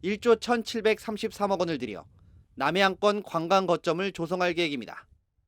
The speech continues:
바이오 분야는 국립심노혈관 센터와 화순 바이오헬스 융복합 지식센터 설립, 첨단 정밀 의료 산업화 플랫폼과 백신 글로벌 산업화 기반 구축 등 열여덟 개 사업 오백칠십억 원이 투입됩니다.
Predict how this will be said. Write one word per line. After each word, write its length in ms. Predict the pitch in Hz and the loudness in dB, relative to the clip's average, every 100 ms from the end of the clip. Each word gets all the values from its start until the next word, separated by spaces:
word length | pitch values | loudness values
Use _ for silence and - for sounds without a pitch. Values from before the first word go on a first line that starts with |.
| _ _ _ _ _ _ - | _ _ _ _ _ _ -2
바이오 300 | 143 165 175 | 2 4 4
분야는 480 | 151 151 151 98 90 | 2 0 0 -2 -8
국립심노혈관 1120 | 165 190 214 - 233 214 170 196 196 190 190 | -6 0 0 0 -4 0 2 4 4 2 0
센터와 460 | 180 151 131 85 _ _ _ _ - | -2 -2 -4 -4 _ _ _ _ 0
화순 400 | 202 220 226 208 | 0 2 -2 0
바이오헬스 720 | 170 180 185 180 165 202 196 | 0 4 4 2 0 0 0
융복합 580 | 147 156 180 - 190 - | 0 -4 -4 0 0 0
지식센터 560 | 165 170 - 175 175 | -12 -10 -6 -4 -2
설립, 320 | 165 165 110 _ _ _ _ _ _ _ _ | -2 -2 -4 _ _ _ _ _ _ _ _
첨단 420 | - 214 214 214 | -2 0 4 4
정밀 300 | 196 190 185 | 4 2 2
의료 340 | 165 185 170 98 | 2 4 2 0
산업화 520 | - 196 190 - 185 | -2 0 2 4 2
플랫폼과 640 | - 185 180 160 127 85 _ _ _ _ _ _ - | 2 -2 -2 -4 -6 -8 _ _ _ _ _ _ -6
백신 420 | 165 - 220 202 | -4 -2 0 0
글로벌 460 | - 190 196 190 190 | 0 4 4 6 2
산업화 540 | 190 165 156 202 135 | 2 -2 4 4 4
기반 340 | - 143 175 175 | 2 0 0 0
구축 300 | 160 139 - | -6 -12 -8
등 160 | 110 - _ _ _ _ - | -10 -10 _ _ _ _ -2
열여덟 380 | 156 185 190 | 2 2 2
개 160 | 185 180 | 2 0
사업 360 | 170 170 131 - | 4 4 4 0
오백칠십억 800 | 117 147 185 - 220 - 180 151 | 0 2 2 2 -6 -2 0 0
원이 240 | 147 165 | 0 -2
투입됩니다. 640 | - 185 - 151 107 76 | -6 -10 -4 -4 -4 -10